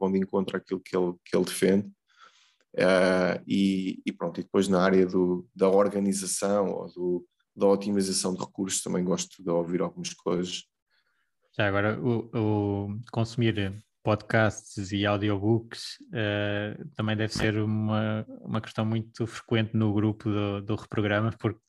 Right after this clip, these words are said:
Speaker 2: todos fazemos as caminhadas, <laughs> também é uma
Speaker 1: Exatamente.
Speaker 2: Portanto, estamos a, ali a fazer dois em um, não é? A otimizar o
Speaker 1: multitasking.
Speaker 2: tempo, eh, o
Speaker 1: Sim.
Speaker 2: multitasking com, eh, a gastar calorias, a passear na natureza muitas vezes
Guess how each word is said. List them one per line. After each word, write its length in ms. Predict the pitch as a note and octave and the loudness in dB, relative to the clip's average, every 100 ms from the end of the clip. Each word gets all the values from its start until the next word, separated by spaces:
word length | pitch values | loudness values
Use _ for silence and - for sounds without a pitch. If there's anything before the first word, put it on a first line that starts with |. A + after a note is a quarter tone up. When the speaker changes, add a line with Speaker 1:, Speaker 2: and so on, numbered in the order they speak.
| _ | _
Speaker 2:
todos 280 | - G#2+ F#2+ - | -2 -2 -2 -4
fazemos 420 | A#2 G#2+ A2 G#2+ | -2 0 -2 -2
as 100 | G#2+ | -4
caminhadas, 760 | - G#2+ G#2+ G#2+ G#2+ A#2 - - | -2 -2 0 0 2 0 0 -2
<laughs> 200 | A#2 G#2+ | -4 -2
também 240 | A2+ A2 G#2+ | 0 2 2
é 60 | |
uma 240 | G#2+ G#2+ A2 | 2 2 2
Speaker 1:
Exatamente. 680 | G2+ F2+ G2 F2+ F2+ - _ _ | 2 0 2 2 2 -4 _ _
Speaker 2:
Portanto, 200 | - G#2 | -6 -2
estamos 260 | A2 G#2+ | -2 0
a, 140 | A2 A2 A#2 | 0 0 0
ali 400 | A2+ A#2 A2+ A2 - - _ _ - | 2 2 0 -2 -18 -20 _ _ -12
a 60 | |
fazer 200 | - A#2 | -2 2
dois 220 | A2+ C3 | 4 6
em 140 | D3+ A3+ | 6 6
um, 80 | E3+ | 6
não 100 | B2 | 6
é? 100 | C3 A#2 G#2 | 4 2 2
A 80 | G#2+ | 2
otimizar 160 | A#2 A2+ | 4 6
o 40 | A#2 | 6
Speaker 1:
multitasking. 560 | A#2 B2+ A#2+ F#2+ - | 8 6 6 4 2
Speaker 2:
tempo, 300 | C3+ D3+ - - _ _ - | 2 0 -6 -20 _ _ -4
eh, 340 | C3 C3 C3 | -2 -2 -4
o 60 | B2+ | -4
Speaker 1:
Sim. 60 | |
Speaker 2:
multitasking 640 | A#2+ A#2 A#2+ A#2+ B2 - B2+ | -4 -2 -2 -2 -4 -2 -4
com, 720 | A#2 B2+ A#2+ A#2+ A#2+ A#2+ - - - | -2 0 0 0 -2 -6 -10 -12 -4
eh, 440 | A2 A2 G#2+ G2+ | 0 0 -2 -2
a 40 | |
gastar 380 | G2+ A2 - A#2 - | -2 -2 2 2 2
calorias, 720 | G#2 G#2+ A#2 C#3+ D#3 D#3+ B2 | 0 2 2 4 2 0 -2
a 100 | G#2+ | -2
passear 580 | A2 - A#2 B2+ E3 | -4 -2 0 2 0
na 180 | C#3+ G#2+ | -2 -4
natureza 460 | G#2 G#2+ A2 A2+ G#2+ | -4 -2 0 0 0
muitas 280 | G#2+ G#2 G#2 | -4 -4 -2
vezes 440 | A2+ C#3+ D3+ - | 0 0 -2 -10